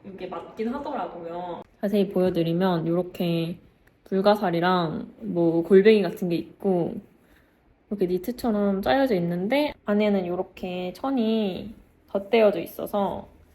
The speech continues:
이게 비칠 걱정이 없어요. 요 뒤에는 천이 없습니다. 그래서 저는 약간 비키니, 여름에 비키니 같은 거 놀러 가서 입을 때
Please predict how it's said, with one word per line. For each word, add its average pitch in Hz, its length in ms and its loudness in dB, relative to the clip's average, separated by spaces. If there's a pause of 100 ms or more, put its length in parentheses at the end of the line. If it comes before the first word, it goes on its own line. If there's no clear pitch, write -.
(240)
이게 190 160 -6
비칠 208 420 -4
걱정이 202 460 0
없어요. - 460 -8 (1000)
요 208 140 -8
뒤에는 240 640 -2
천이 277 220 -8
없습니다. 208 640 -14 (1120)
그래서 233 240 0
저는 185 680 -2 (800)
약간 196 260 -10
비키니, 294 760 -6
여름에 233 300 -2
비키니 330 380 -10
같은 269 340 -8
거 202 460 -4
놀러 214 260 0
가서 214 220 -6
입을 196 340 -8
때 185 640 -12